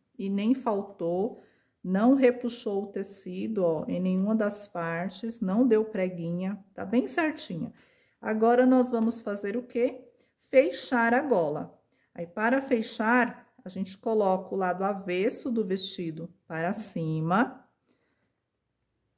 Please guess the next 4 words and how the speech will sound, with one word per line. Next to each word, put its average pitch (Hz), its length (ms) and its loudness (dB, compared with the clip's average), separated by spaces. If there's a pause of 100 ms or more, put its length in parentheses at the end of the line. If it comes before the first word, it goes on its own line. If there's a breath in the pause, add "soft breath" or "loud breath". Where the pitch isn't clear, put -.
(120)
esconde 214 840 2
toda 233 480 0
essa - 260 -2
rebarba 185 920 0